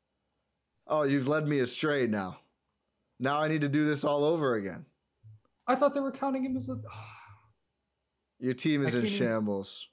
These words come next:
Speaker 2: my
Speaker 1: He's
Speaker 2: team
Speaker 1: a
Speaker 2: is in
Speaker 1: guard.
Speaker 2: shambles.
Speaker 1: He's a guard.
Speaker 2: He's like a combo.
Speaker 1: N-, not according to the N B A.
Speaker 2: Oh, this is, this is so upsetting. I'm gonna have to redo my team.
Speaker 1: Oh, yeah. I,
Speaker 2: Uh,
Speaker 1: I,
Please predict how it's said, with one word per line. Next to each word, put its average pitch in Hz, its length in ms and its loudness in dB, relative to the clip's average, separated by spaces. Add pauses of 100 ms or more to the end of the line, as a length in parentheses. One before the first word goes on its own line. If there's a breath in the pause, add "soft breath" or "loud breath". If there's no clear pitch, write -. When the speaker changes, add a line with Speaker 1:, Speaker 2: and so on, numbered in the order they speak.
Speaker 2:
my 175 140 0
Speaker 1:
He's - 20 -4
Speaker 2:
team 277 80 2
Speaker 1:
a 233 120 4
Speaker 2:
is - 0 -
in 226 100 4
Speaker 1:
guard. - 280 2
Speaker 2:
shambles. 247 360 -4
Speaker 1:
He's 120 160 0
a 117 40 -4
guard. 101 420 0 (1800)
Speaker 2:
He's 247 200 -2
like 269 140 2
a 262 80 0
combo. 214 640 -2 (680)
Speaker 1:
N-, 117 200 -4
not 143 320 0
according 147 520 0
to 143 120 0
the 139 160 4
N 127 180 0
B 123 140 2
A. 104 240 0 (1080)
Speaker 2:
Oh, 208 220 6
this 180 180 -2
is, 160 180 -6
this - 220 -6
is 180 120 -6
so 180 180 2
upsetting. 165 420 -4
I'm 147 100 -4
gonna 160 120 0
have 156 100 -4
to 156 80 -10
redo 151 200 -6
my 147 140 -4
team. 147 280 -8
Speaker 1:
Oh, 143 120 0
yeah. 160 200 2
I, 127 160 2
Speaker 2:
Uh, 151 440 2 (320)
Speaker 1:
I, 262 120 2